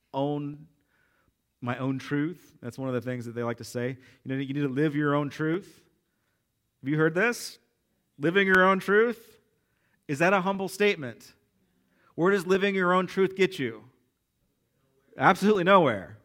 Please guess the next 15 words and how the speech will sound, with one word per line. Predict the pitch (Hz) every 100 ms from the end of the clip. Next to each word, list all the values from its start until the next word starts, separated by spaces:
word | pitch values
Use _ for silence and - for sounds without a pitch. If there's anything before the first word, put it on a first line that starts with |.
| _ _ -
It |
can | 147
get | 170 185
you | 190
somewhere, | 202 190 151 135
but | 139 143
you | 147
might | 160
not | 175 170
want | 170 175
to |
go | 170 170
there. | 139 110 98 - - _ _ _ _ _ _ _ _ _ _ _ _ _ _ _ _ _ _ _ _ _ _ _ _ _ _ _ _ _ _ _ _ _ _ _ -
Humble | 175 202 208
people | 202 214 190 160 139